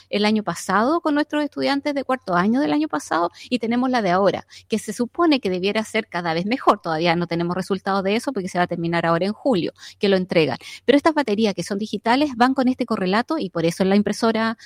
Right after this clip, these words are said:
tres D de imprimir y obtener también material concreto que podamos utilizar con nuestros estudiantes. ¿Por qué uno dice una impresora tres D? Una impresora tres D hoy día no es tan cara, ¿ya? Podría ser adquirida, eh, eh, por un proyecto, por ejemplo, de una escuela,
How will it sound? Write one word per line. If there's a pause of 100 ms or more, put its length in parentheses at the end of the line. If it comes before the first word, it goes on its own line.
(140)
tres
D (240)
de
imprimir
y
obtener (160)
también
material
concreto (360)
que
podamos
utilizar
con
nuestros
estudiantes. (240)
¿Por
qué
uno
dice
una
impresora
tres
D? (220)
Una
impresora
tres
D
hoy
día
no
es (600)
tan
cara, (400)
¿ya? (260)
Podría
ser
adquirida, (160)
eh, (320)
eh,
por
un
proyecto,
por
ejemplo,
de
una
escuela,